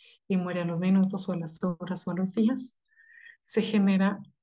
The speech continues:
para este bebé puede haber un acta de nacimiento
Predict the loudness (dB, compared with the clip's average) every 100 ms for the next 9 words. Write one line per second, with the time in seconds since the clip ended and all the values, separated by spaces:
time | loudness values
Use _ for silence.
0 | _ _ _ _ _ 0 2 2 2 4
1 | 2 0 -2 -2 -2 -2 -4 -2 -2 -4
2 | -6 -6 -6 -2 0 0 -4 -12